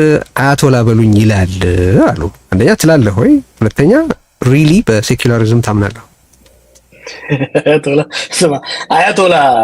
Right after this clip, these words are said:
Speaker 2: ይሉኛል የሚሉኝ ለምን እንደሆነ ደግሞ ታውቀዋለህ። ኢምፕሊኬሽኑ ምን እንደሆነ። እ፣ አያቶላ ራሳቸው እያሉኝ "በሉኝ" ይላል። <laughs> አያቶላ ሲሉኝ ለምን እንደሚሉኝ አውቃለሁ። ግን አጀንዳ
Speaker 1: ተቃውመሃል?
Speaker 2: አድርጌው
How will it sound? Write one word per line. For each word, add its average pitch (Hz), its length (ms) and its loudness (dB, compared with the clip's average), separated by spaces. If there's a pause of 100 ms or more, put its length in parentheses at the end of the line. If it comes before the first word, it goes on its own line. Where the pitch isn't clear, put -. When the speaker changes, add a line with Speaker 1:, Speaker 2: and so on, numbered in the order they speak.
(160)
Speaker 2:
ይሉኛል 147 460 0
የሚሉኝ 202 360 0
ለምን 185 220 0
እንደሆነ 170 300 2
ደግሞ 180 200 2
ታውቀዋለህ። 123 520 -2 (260)
ኢምፕሊኬሽኑ 165 560 0
ምን 165 160 0
እንደሆነ። 135 280 0 (640)
እ፣ 143 100 2 (1040)
አያቶላ 185 480 2
ራሳቸው 170 400 0
እያሉኝ 208 340 4
"በሉኝ" 185 400 2
ይላል። 151 280 0 (840)
<laughs> 170 320 -4 (1040)
አያቶላ 220 360 0
ሲሉኝ 233 240 2
ለምን 240 220 2
እንደሚሉኝ 214 360 2
አውቃለሁ። 131 380 -4 (1120)
ግን 220 140 2
አጀንዳ 180 220 0
Speaker 1:
ተቃውመሃል? 143 320 2
Speaker 2:
አድርጌው 156 340 2